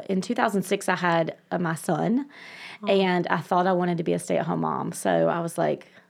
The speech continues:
Speaker 1: "This is what I'm gonna do." And that took about six months of me doing that to realize
Speaker 2: <laughs>
Speaker 1: that's not what I want to do. And, um, a friend of mine wanted to start flipping houses, and he, uh, he said, "I'm gonna go to real estate school." I was like, "That sounds like a great idea.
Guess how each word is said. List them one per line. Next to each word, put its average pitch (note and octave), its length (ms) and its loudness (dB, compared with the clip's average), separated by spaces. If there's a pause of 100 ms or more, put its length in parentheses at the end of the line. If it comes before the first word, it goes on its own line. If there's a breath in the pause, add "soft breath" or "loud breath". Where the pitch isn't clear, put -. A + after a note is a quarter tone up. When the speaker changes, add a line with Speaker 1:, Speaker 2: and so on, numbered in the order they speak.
(160)
Speaker 1:
"This - 180 -8
is B3+ 100 -4
what E4 100 2
I'm E4 140 2
gonna F4 180 2
do." D#4 560 4
And F#3 120 0
that F#3+ 200 0
took G#3+ 180 -4
about F#3+ 300 0
six - 280 -4
months F#3 340 0
of E3+ 160 2
me F3+ 80 2
doing F3 300 4
that F#3 320 6
to A#3 100 2
realize F3+ 320 4
Speaker 2:
<laughs> E3+ 100 6
Speaker 1:
that's G3 520 2 (560 loud breath)
not B4 340 6
what G3 140 6
I F3 160 8
want F3 280 4
to F3+ 80 -2
do. F3 320 6 (440 loud breath)
And, G#3 260 4
um, G3 160 6
a F#3 60 2
friend C4+ 260 2
of G#3+ 140 -2
mine F#3+ 580 4
wanted F#3 300 2
to F#3 80 0
start F3 260 0
flipping F3 300 2
houses, E3+ 520 0
and E3+ 220 0
he, E3+ 380 2
uh, D#3+ 300 0
he F3+ 160 -6
said, F#3+ 160 -2
"I'm B3+ 80 2
gonna C#4 200 2
go - 0 -
to F#3 300 2
real G3+ 140 2
estate - 280 -2
school." D#3 300 -4
I - 60 -20
was - 120 -16
like, - 240 -4
"That G4+ 200 -2
sounds E3+ 200 2
like G3+ 80 0
a D#4 80 2
great E4+ 220 4
idea. E3+ 360 2